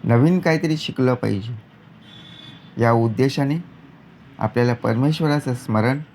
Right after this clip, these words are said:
करणं खूप गरजेचं आहे. म्हणून सामर्थ्य आहे चळवळीचे, जो जो करील तयाचे, परंतु येते भगवंताचे अधिष्ठान पाहिजे.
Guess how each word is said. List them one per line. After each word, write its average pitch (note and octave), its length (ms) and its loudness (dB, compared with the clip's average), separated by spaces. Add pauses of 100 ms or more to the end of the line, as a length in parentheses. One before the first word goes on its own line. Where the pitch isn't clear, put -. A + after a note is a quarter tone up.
(720)
करणं A#2 360 2 (320)
खूप B2+ 260 0
गरजेचं A2 680 0
आहे. F2+ 220 -8 (1800)
म्हणून C#3 220 4
सामर्थ्य B2 760 0 (100)
आहे A#2 260 4
चळवळीचे, G#2 680 -2 (880)
जो D#3 240 6
जो G#3 180 6
करील G3+ 360 2 (120)
तयाचे, D3 480 0 (640)
परंतु F3 400 2
येते C#3 380 2
भगवंताचे A#2 760 0 (540)
अधिष्ठान B2 600 0
पाहिजे. E2 420 -10